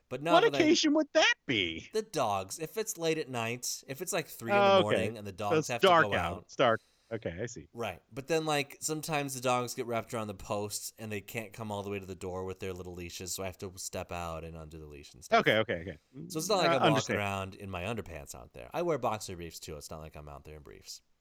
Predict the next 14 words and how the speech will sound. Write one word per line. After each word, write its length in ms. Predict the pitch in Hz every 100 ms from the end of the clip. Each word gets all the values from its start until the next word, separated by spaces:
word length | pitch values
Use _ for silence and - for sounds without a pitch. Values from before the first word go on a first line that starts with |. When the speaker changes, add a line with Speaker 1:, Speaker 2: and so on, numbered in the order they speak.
| _ _
Speaker 1:
The 60 | -
point 200 | 135 175
of 40 |
the 80 | 127
story 300 | - 95 90
is, 320 | 82 85 - - _ _ _ _
um, 240 | 104 101 117
now 160 | 151
that 100 | 160
I 60 | 139
know 160 | 131
my 100 | 113
neighbors, 840 | 104 107 180 226 101 101 120 - -
uh, 360 | 98 98 92